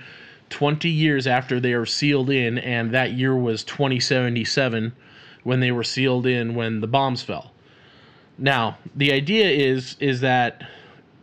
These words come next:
ideally it would be set in twenty ninety-seven in the Fallout universe, but we see a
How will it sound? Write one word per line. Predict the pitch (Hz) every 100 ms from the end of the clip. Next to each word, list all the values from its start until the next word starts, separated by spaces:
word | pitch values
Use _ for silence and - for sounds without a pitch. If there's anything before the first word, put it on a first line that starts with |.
| - _ - -
ideally | 143 139 165 170 139 131 131
it | 135
would | 143
be | 131
set | 131 - 131 131
in | 123
twenty | 113 - 135 127
ninety-seven | 120 147 151 123 - 123 117 117 113 - -
in | 135
the | 120
Fallout | - 120 117 113
universe, | 113 113 107 117 - - - - - - - - -
but | 123 131 123 110
we | 123 123
see | - 147 135 -
a | 127 123 117 113